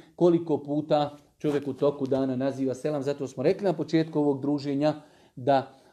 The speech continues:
ovo su propisi koji su nam svakodnevno, svakodnevno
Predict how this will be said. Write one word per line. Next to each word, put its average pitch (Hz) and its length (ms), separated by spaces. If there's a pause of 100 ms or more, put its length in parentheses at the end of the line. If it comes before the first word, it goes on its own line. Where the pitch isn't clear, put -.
ovo 147 200
su 139 200
propisi 151 480
koji 143 180
su 143 140
nam 139 160
svakodnevno, 143 880
svakodnevno 143 720